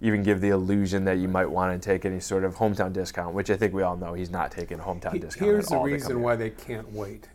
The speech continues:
Speaker 2: And I mean, can't wait be-, by past the winter meetings. He's gonna hold you up at first base. He's gonna hold you up in center field. He's gonna hold you up as a middle of the order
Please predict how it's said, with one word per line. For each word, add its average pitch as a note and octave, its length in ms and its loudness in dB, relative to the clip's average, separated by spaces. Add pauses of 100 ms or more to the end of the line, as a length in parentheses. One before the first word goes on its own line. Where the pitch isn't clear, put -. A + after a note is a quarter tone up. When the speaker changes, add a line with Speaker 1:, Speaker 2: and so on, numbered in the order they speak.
Speaker 2:
And A#2+ 160 -2
I A#2+ 100 -2
mean, C3 300 -4
can't D3 300 -6
wait C3 260 -2
be-, A#2 180 -8 (220)
by A2+ 360 0 (640)
past B2 320 0
the A#2 60 -6
winter G#2+ 240 -4
meetings. G2+ 520 -12 (1600)
He's D3 200 -2
gonna D3 240 0
hold C#3+ 280 4
you C3 160 2
up B2+ 140 2
at A#2+ 100 -2
first C3 420 -4
base. G2 280 -14
He's B2 180 -8
gonna B2 200 -4
hold C3 280 -2
you B2 100 -2
up A#2 140 -6
in A2 140 -6
center A2 320 -6
field. G#2+ 460 -6
He's C3 120 -10
gonna B2+ 200 -4
hold B2 280 -2
you A#2+ 140 4
up A#2 200 4
as A#2+ 200 -4
a - 20 -4
middle A#2+ 340 -4
of A2+ 60 -6
the A#2 100 -2
order A#2 440 -2